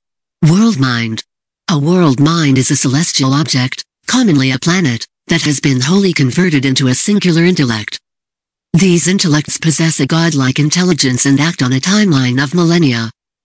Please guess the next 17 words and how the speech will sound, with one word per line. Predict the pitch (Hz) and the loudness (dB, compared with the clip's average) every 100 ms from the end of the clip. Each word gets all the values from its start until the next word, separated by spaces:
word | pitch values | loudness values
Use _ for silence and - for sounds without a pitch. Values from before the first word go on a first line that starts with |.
| _ _ _ _ 220 | _ _ _ _ 0
On | 240 | 2
the | 202 | 2
Kardashev | 143 160 170 160 175 | 0 0 0 0 0
scale, | - - 208 180 113 110 _ - | -2 -2 0 0 -2 -6 _ -2
a | 180 | 0
world | 165 196 196 | 2 2 2
mind | 147 180 175 | 0 2 2
represents | 202 226 180 170 185 175 151 | 0 0 0 2 0 0 -2
a | |
Type | 131 175 165 | -2 -2 -2
two | 214 208 | 0 2
civilization's | - 160 156 143 160 156 131 117 110 - _ _ _ _ _ _ _ - | 2 0 0 2 2 0 0 -2 -2 -4 _ _ _ _ _ _ _ -4
S | 240 - | -2 0
I | 196 190 | 0 0
one | 151 180 185 | 0 2 2
million. | 170 170 135 120 117 _ _ _ _ - | 2 2 2 0 -6 _ _ _ _ -4
Phalanx. | 170 170 135 117 110 - - | 0 0 0 -4 -4 -4 -6